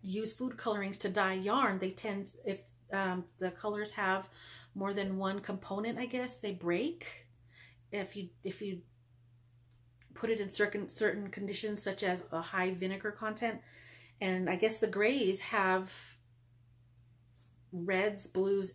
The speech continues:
and yellows in them. So they break into all sorts of ways. And she used all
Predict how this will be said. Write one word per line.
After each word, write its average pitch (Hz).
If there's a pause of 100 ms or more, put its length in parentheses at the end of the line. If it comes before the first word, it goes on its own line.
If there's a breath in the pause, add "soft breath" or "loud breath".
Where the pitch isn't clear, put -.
and 220
yellows 208
in 254
them. 302 (540 loud breath)
So 202
they 202
break 240
into 196
all 208
sorts 214
of 190
ways. 208
And 180
she 226
used 208
all 240